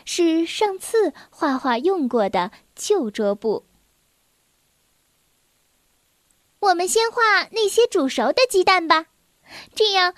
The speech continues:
简单一些。”“为什么呢？”“在空鸡蛋壳上画画，很容易把壳弄破了。到时候，我们只要在空鸡蛋壳上涂上颜色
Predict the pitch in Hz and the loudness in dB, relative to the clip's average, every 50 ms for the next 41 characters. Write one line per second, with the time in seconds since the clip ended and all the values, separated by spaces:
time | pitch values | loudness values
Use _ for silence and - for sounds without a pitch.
0 | - - - - - 240 - - 269 330 392 440 480 508 494 403 320 311 - - | -10 -16 -6 -2 -2 -2 0 0 0 0 0 0 0 -2 -2 -2 -2 -2 -2 0
1 | 339 320 - - - _ _ _ _ _ _ _ _ _ _ _ _ _ _ _ | 2 2 2 0 -2 _ _ _ _ _ _ _ _ _ _ _ _ _ _ _
2 | _ _ _ _ _ _ _ _ _ _ _ - 415 523 554 523 480 - 370 349 | _ _ _ _ _ _ _ _ _ _ _ 0 4 4 6 6 4 4 2 0
3 | 320 311 311 311 311 311 302 311 _ _ _ _ _ _ _ _ _ _ _ _ | 0 0 0 0 0 0 -2 -2 _ _ _ _ _ _ _ _ _ _ _ _
4 | _ _ _ _ _ _ _ _ _ _ - - 285 277 269 277 277 - - - | _ _ _ _ _ _ _ _ _ _ -2 0 2 2 2 0 -2 -4 -8 -4
5 | - 440 453 480 466 453 359 339 - 370 339 339 - 339 311 339 330 370 339 339 | -2 0 0 0 -2 -2 -2 -2 0 -2 -2 -2 0 2 2 2 2 0 -2 -2
6 | 349 - 370 339 339 339 370 370 330 302 311 - - - - - - 392 294 254 | -2 0 0 2 2 2 2 2 2 2 0 -4 -14 -20 -10 -4 0 0 0 2
7 | 240 247 240 269 359 466 480 453 - 370 294 262 254 240 254 - - - - - | 0 -2 -2 -2 0 0 0 2 2 2 2 2 0 -2 -4 -6 -10 -18 -12 -4
8 | 240 254 311 440 554 539 466 415 - 370 381 330 311 285 285 - - _ _ _ | -2 -2 0 0 0 -2 -4 -2 2 4 6 6 6 4 2 -2 -2 _ _ _
9 | _ _ _ _ _ _ _ _ - - 453 453 427 381 - 381 392 370 - 403 | _ _ _ _ _ _ _ _ 0 2 4 4 4 4 2 0 0 2 4 4
10 | 392 392 - - - - - - _ - - 320 269 269 311 370 - 311 262 269 | 2 2 0 -10 -18 -18 -20 -20 _ -2 0 2 2 2 0 -2 0 0 2 4
11 | 302 330 330 359 330 320 - - - 415 440 440 440 349 - 370 339 330 - - | 4 4 4 4 2 0 0 -2 -2 -2 0 0 0 2 2 2 0 0 0 2
12 | 302 320 330 392 370 349 349 359 - - 370 381 440 415 349 294 269 269 294 359 | 2 2 4 4 2 2 0 -4 -2 -2 0 0 0 -2 0 0 0 -2 -2 -4
13 | - - 466 466 392 | -2 0 2 2 2